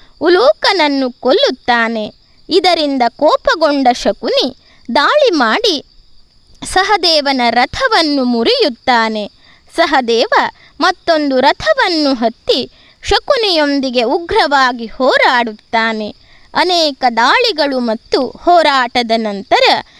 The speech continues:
ಇಬ್ಬರೂ ದ್ವಂದ್ವ ಯುದ್ಧಕ್ಕೆ ಮೊದಲು ಮಾಡಿ ತಮ್ಮ ರಥಗಳಿಂದ ಇಳಿಯುತ್ತಾರೆ. ನಂತರ ಸಹದೇವನು ಶಕುನಿಯ ಎದೆಗೆ ಕೊಡಲಿಯನ್ನು ಚುಚ್ಚಿ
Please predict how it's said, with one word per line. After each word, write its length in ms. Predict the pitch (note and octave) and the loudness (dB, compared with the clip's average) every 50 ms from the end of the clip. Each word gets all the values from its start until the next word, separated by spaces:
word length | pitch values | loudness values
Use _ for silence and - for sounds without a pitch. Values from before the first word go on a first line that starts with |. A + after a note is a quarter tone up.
| - - - | -20 -14 -6
ಇಬ್ಬರೂ 580 | - F4 G#4 D#4+ C#4+ E4+ E4 D#4+ D4+ D4 C4+ C4 A#3 | -4 -4 -2 -2 0 0 0 0 0 -2 -4 -4 -2
ದ್ವಂದ್ವ 340 | A3+ D4 F#4+ A#4 A#4+ G#4 G#4 E4 | 0 0 0 0 0 0 0 0
ಯುದ್ಧಕ್ಕೆ 800 | D#4 D4+ C#4 B3 A3 G#3+ A#3+ A#3 - _ - A4 F4 A#3+ - - - | 0 0 -2 -4 -4 -4 -4 -4 -4 _ -4 -4 -2 -2 -4 -6 -4
ಮೊದಲು 420 | C4 C4 C4+ B3 C4 B3+ B3+ A#3 | -2 -2 0 0 0 0 0 -2
ಮಾಡಿ 520 | A3+ A3 G#3 G#3 A#3+ - C#5 A#4+ E4 - _ _ | -2 -2 -2 -2 -2 0 0 -2 -2 -4 _ _
ತಮ್ಮ 300 | - D4 D4 D4+ C#4 C4+ B3 A#3 | -4 -2 -2 0 0 0 0 2
ರಥಗಳಿಂದ 800 | A#3 B3+ - - - C5+ B4+ A4 F#4+ D#4+ D#4 C#4+ C4 B3+ B3 A#3 | 2 0 -2 -2 -4 -4 -2 0 0 0 0 -2 -2 -2 -2 -2
ಇಳಿಯುತ್ತಾರೆ. 1040 | A3+ A3+ A3+ A3 A3+ D#4+ B4 A#4+ E4+ A#3+ - _ - G#3+ G#3 G3+ G3+ G3+ G3+ - - _ _ - - - - _ - | -2 -2 -2 -2 -2 -2 0 0 0 -2 -2 _ -2 0 2 2 0 0 -2 -6 -10 _ _ -20 -20 -20 -14 _ -2
ನಂತರ 480 | B3 C#4 C4+ B3+ A3+ G#3 - B3 - C5 F#4+ B3 - - - - | 0 0 0 0 -2 -2 0 0 0 2 0 -2 -2 -4 -6 -4
ಸಹದೇವನು 960 | - F4 C#4 D4 D4 A#3+ A#3+ B3 A3+ G#3+ G3+ A#3+ F#4 B4 A4+ D4+ - - - _ _ _ _ | -2 -2 0 0 -2 -2 0 -2 -2 0 0 -2 -2 -2 -4 -6 -8 -10 -18 _ _ _ _
ಶಕುನಿಯ 600 | - - F#4 F#4+ - G4 G4+ F4+ D#4+ D4 C#4 C4 A#3+ G#3+ | -6 -4 -4 -4 -2 -2 -2 -2 -2 -2 0 0 0 0
ಎದೆಗೆ 640 | G3+ G#3 G3+ G#3+ B3 - - - A4+ E4 - - _ _ _ _ _ _ - | 0 0 0 0 -2 -4 -2 -2 -2 -2 -4 -6 _ _ _ _ _ _ -2
ಕೊಡಲಿಯನ್ನು 800 | - E4 G4+ C5+ C#5 B4+ A4+ G#4+ F#4 E4 D4+ C#4 C#4 C4+ B3+ A#3 | 0 0 2 2 0 0 0 0 0 0 -2 -2 -2 -4 -4 -6
ಚುಚ್ಚಿ 640 | A#3 - - C4+ - - - - A4+ D#4 - - | -6 -8 -10 -12 -12 -10 -6 -4 -4 -4 -4 -8